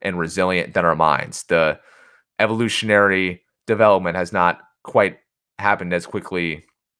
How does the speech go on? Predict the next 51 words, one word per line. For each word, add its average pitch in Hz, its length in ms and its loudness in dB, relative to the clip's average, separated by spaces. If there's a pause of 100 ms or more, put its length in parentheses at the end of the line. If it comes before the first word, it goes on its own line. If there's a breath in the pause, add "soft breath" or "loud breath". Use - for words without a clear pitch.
(140)
or 98 100 -2
as 90 140 -6
efficiently 87 500 -4
to - 180 -6
our 82 100 2
minds 87 380 0
as - 140 -8
it 78 80 -10
has 82 220 0
our 78 80 -4
bodies. 71 440 0
So - 320 -6 (400 soft breath)
is 98 120 -12
there 104 100 0
something 123 400 0
in 123 80 -6
your 120 200 -2
life 104 220 2
that 98 100 -4
you 95 160 -10
really 104 300 -2
wanna 101 260 2
do 87 360 -4 (100)
that 95 80 -6
you've 95 140 -6
been 87 160 -6
telling 123 360 0
yourself 82 600 -4 (680)
that 90 100 2
you 85 140 -4
just 71 120 -12
can't? - 300 -6 (1800)
I 95 80 0
would 90 100 0
challenge 98 320 -2
you 90 60 -4
to 85 60 -6
find 95 280 0
that 85 160 -2
thing, 80 320 -4 (560)
do 110 160 -2
that 90 260 2
thing, 76 360 -2 (320)
and 95 120 -8
then 90 140 -2
you'll 87 180 -4
learn 90 220 -2
so - 260 0
much 95 220 0
about 107 160 2
yourself 123 540 0